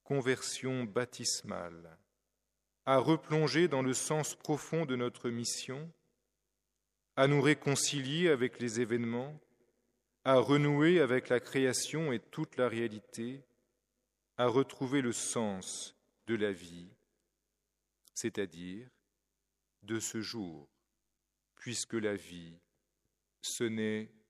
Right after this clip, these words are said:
que ce jour. À sortir de la désorientation en retrouvant l'Orient,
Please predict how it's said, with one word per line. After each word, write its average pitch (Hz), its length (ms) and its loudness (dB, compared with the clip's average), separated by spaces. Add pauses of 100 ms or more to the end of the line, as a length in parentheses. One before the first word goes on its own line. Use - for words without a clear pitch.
que 127 320 -6 (800)
ce - 200 -8
jour. 80 400 -12 (1080)
À 135 140 6
sortir - 640 0
de 131 80 4
la 123 140 2
désorientation 139 1300 0 (800)
en 120 180 0
retrouvant 104 960 -4
l'Orient, 95 760 -6